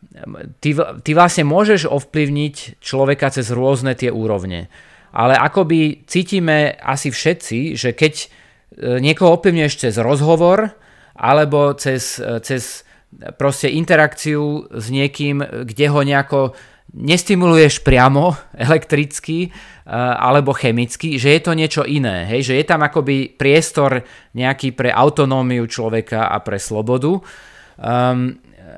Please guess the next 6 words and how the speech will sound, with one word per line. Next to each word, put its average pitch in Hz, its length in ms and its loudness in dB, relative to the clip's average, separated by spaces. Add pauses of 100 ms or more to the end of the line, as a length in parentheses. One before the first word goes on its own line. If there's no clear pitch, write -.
(180)
samozrejme 156 500 4
sú 165 460 4
v 127 80 -4
medicíne 135 760 0 (280)
prípady, 135 580 0
keď 123 200 -2